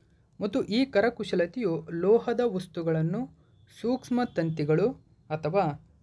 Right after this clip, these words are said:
ಚಿನ್ನ ಅಥವಾ ಬೆಳ್ಳಿಯ ಪಟ್ಟಿಗಳಿಂದ ಅಲಂಕರಿಸುವುದನ್ನು ಒಳಗೊಂಡಿದೆ? ಸರಿಯಾದಂಥ ಉತ್ತರ ಆಪ್ಷನ್ ನಂಬರ್ ಸಿ,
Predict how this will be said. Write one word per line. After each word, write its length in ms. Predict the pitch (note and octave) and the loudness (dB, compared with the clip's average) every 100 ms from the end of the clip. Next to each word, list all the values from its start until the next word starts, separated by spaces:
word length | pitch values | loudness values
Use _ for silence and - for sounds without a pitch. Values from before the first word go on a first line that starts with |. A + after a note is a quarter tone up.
| _ | _
ಚಿನ್ನ 360 | - A#3+ G#3+ E3+ F#3 D3 - | -6 -2 0 0 0 -2 -6
ಅಥವಾ 580 | D#3 D#3+ A3+ D#3 D3 D#3 | -4 2 4 2 0 -2
ಬೆಳ್ಳಿಯ 440 | D3+ F#3 A3+ A#3+ A#3 - - | 2 2 2 0 0 -2 -4
ಪಟ್ಟಿಗಳಿಂದ 760 | G3+ G3+ C4+ A#3 F3+ D#3+ D#3+ | -4 -2 -4 0 2 2 2
ಅಲಂಕರಿಸುವುದನ್ನು 1300 | E3+ D#3+ - F3 A3+ A#3 G#3 F#3 F#3 E3+ D#3+ F3 A3 E3+ | 0 -4 -4 0 0 0 -2 -2 -4 -6 -4 -2 -4 -4
ಒಳಗೊಂಡಿದೆ? 880 | - D#3+ D#3 D#3+ D3+ D3+ D#3 D#3+ - - - _ _ _ _ _ _ - - | -2 2 2 2 0 2 2 0 -12 -20 -20 _ _ _ _ _ _ -14 -2
ಸರಿಯಾದಂಥ 540 | E3 F#3+ G#3+ F#3 E3 | 0 2 2 0 -2
ಉತ್ತರ 300 | D#3 D3+ - F#3+ F3 F#3 - _ _ - | -4 -4 -4 -4 -4 -8 -18 _ _ -8
ಆಪ್ಷನ್ 320 | D#3+ D#3+ E3 | -8 -6 -2
ನಂಬರ್ 360 | D#3+ D#3+ D#3 D#3 | 0 0 0 -4
ಸಿ, 560 | - - B3 F3+ A3 | -8 -4 -2 0 -2